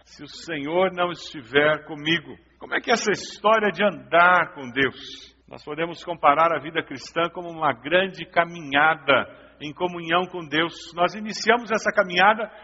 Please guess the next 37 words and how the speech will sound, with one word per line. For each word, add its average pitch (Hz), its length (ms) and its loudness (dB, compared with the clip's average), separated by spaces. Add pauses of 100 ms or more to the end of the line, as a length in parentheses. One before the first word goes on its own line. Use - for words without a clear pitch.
(120)
quando 214 160 2
aceitamos 208 500 2
Jesus 190 480 -4
como 208 220 -2
Salvador, 185 720 0 (320)
quando 202 200 0
nos 214 220 -8
entregamos 214 720 0
a 196 60 6
alguém 185 400 0
que 226 140 -12
nos 180 220 -8
ama 208 240 4
mais 208 520 2
do 247 100 -14
que 233 160 -8
nós 220 400 2
nos 233 200 -14
amamos 214 580 0 (200)
a 170 80 -2
nós 190 300 4
mesmos. - 760 -2 (160)
Nós 165 200 -2
começamos 202 680 -2
a 185 80 4
andar 196 500 2
com 156 180 -10
Deus - 580 -4 (340)
no 139 80 -16
momento 160 440 -6
em 165 60 -12
que 170 100 -12
Ele 165 160 -8
se - 240 -14
torna 170 600 0
nosso 156 560 -2
Senhor. 131 600 -4